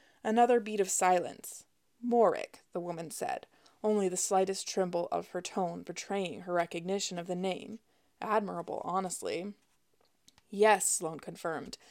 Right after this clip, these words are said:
"That Morick. He said if I don't do this for him, he'll attach tubes to my toes and suck all my blood out through my feet.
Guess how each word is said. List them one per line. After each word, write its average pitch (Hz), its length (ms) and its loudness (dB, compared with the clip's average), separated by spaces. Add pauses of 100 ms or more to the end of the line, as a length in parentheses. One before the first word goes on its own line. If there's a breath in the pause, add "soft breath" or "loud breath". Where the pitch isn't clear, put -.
(400 soft breath)
"That 190 480 4
Morick. 180 520 -2 (460 loud breath)
He 285 260 2
said 165 280 0
if 185 120 -6
I 175 120 2
don't 214 340 4
do 302 200 0
this 311 200 0
for 302 240 -2
him, 277 540 2
he'll 196 280 2
attach 180 460 -2
tubes - 320 2
to - 80 -4
my 320 140 0
toes 277 340 2
and 202 180 -4
suck - 340 0
all 240 160 8
my 294 160 4
blood 254 220 8
out 240 180 10
through 220 120 0
my 202 180 0
feet. 170 320 -12